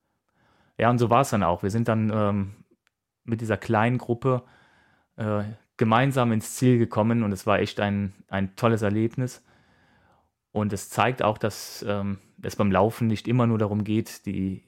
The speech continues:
die Bestzeiten zu laufen, sondern, also mir zumindest und den anderen ging's halt darum, dieses Abenteuer zu erleben. Dieses Abenteuer in den Urwäldern,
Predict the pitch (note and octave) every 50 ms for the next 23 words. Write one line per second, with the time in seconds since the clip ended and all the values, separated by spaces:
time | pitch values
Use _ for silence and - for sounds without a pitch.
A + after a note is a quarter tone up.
0 | - - _ _ - F#2 - G2 G#2 A#2 - - - - G#2+ G#2+ G#2+ - G#2+ -
1 | A2 G#2 G2+ F#2+ F#2+ G#2 G#2+ - - - G#2+ G#2 G2 F#2+ F#2+ - _ _ _ _
2 | _ _ _ - - G2+ G2 F#2+ F#2+ G2 G2 - - _ - F#2+ F#2+ G2 G2+ G#2+
3 | A2 A#2 A#2 A2+ - - A2+ A2 A2 A2 G#2 - G2+ F#2 F#2+ F#2 - G2 G#2+ G#2
4 | G#2+ G#2 G#2+ G#2+ - G2+ G2 G2 G2 F#2 G2+ G2+ G2 F#2+ F#2+ - - - - G#2
5 | G2+ F#2+ - - - G2 G2 G2 G2 - - - F2+ E2 E2 E2+ - _ _ -
6 | - G2+ F2 F2 F2 F2 E2 D#2+ E2 - _ _ _ _ _ _ _ G2 F#2+ F#2
7 | - - F#2 G#2+ A2+ B2 A#2 - - A#2 A#2 A2+ G#2+ G2+ G2+ G2+ G2 - - B2+
8 | B2 A2+ G#2+ A2+ A2 A2 A2+ A2+ A2+ A2 G#2+